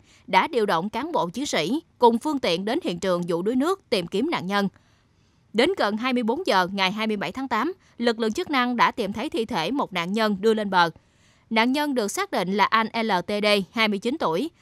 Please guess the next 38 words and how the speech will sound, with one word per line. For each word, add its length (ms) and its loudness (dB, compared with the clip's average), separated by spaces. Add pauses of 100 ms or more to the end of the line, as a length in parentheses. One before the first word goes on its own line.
ở 180 4
xã 200 2
Quang 260 0
Phúc, 340 -2
huyện 220 0
Quang 200 -6
Hóa. 280 2 (720)
Sau 240 4
nhiều 140 0
giờ 180 0
tìm 200 -2
kiếm, 260 0 (180)
đến 220 2
rạng 180 0
sáng 200 -4
nay, 220 4 (240)
lực 180 2
lượng 120 2
chức 180 -4
năng 260 0
đã 160 4
tìm 200 -4
thấy 200 -4
thi 180 -2
thể 240 -4
nạn 220 -2
nhân 120 -4
còn 180 -6
lại 300 0 (280)
là 160 4
anh 200 4
N 160 0 (180)
V 60 -4 (120)
T, 40 0 (260)
hai 160 0
mươi 120 0
mốt 180 -2
tuổi, 320 -2